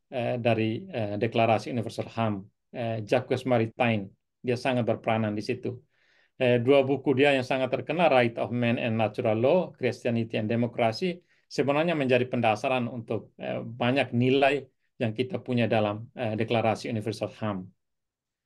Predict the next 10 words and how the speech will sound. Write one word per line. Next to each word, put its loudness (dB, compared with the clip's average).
Lalu 4
ini 2
juga 4
diakui 2
oleh 2
Paus, 2
eh, -4
dalam, 4
eh, 0
Pasem -2